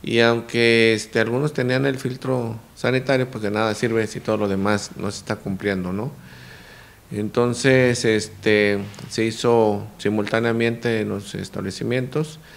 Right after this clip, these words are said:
Empezamos alrededor de las doce de la noche, porque se supone que a las doce de la noche ya deben de estar todos cerrados, ¿verdad? Y, este, terminamos a las cinco de la mañana, cinco, cinco y media.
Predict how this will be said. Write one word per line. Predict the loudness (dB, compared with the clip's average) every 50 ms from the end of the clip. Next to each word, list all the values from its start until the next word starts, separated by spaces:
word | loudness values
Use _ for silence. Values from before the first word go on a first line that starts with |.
| -20 -20 -20 -20 -20
Empezamos | -20 -12 -6 -4 -2 -2 -2 -2 -2 -2
alrededor | -2 -2 0 0 2 2 2 2 0
de | 0 0
las | 0 0 -2 -2 -2
doce | -4 -2 0 2
de | 2 4
la | 4 4
noche, | 4 2 2 0
porque | -2 -4 -6 -8 -8
se | -10 -10 -10
supone | -10 -8 -4 -2 -2 -2 -2
que | -2 -2 0
a |
las | 0 0 0
doce | -2 -2 -2 -2 -2
de | -2 0
la | -2 -2
noche | -2 -4 -4 -4 -4 -2
ya | -2 -2
deben | -2 -2 -4 -4 -4
de | -6
estar | -6 -8 -8 -8
todos | -8 -6 -8 -6 -4
cerrados, | -4 -4 0 2 4 4 4 4 2 -2 -6 -10 -18 -20 -20 -20 -20 -20 -20 -20 -20 -20 -20 -20 -20 -16 -8
¿verdad? | -2 2 2 4 2 2 -2 -8 -8 -2
Y, | 0 2 2 4 4 4 6 6
este, | 6 6 4 2 -2 -6 -6 -6
terminamos | -4 -4 -2 -2 -2 0 -2 -2 -2 -2 -2 -2 -2 -2 -2 -4 -4 -4 -6
a | -6 -6
las | -4 -4 -4 -4 -4
cinco | -6 -10 -12 -12 -10 -8 -8 -6 -6 -8 -6 -2 0 2
de | 2 2 0
la | 0 -2 -4
mañana, | -4 -4 -4 -4 -2 -2 -2 -2 -4 -4 -6 -8 -10 -12 -16 -20 -20 -20 -20 -20 -20 -20 -20 -20 -20 -18
cinco, | -10 -8 -6 -6 -4 -6 -6
cinco | -6 -6 -6 -4 -2
y | 0
media. | 2 2 2 2 2 0 -2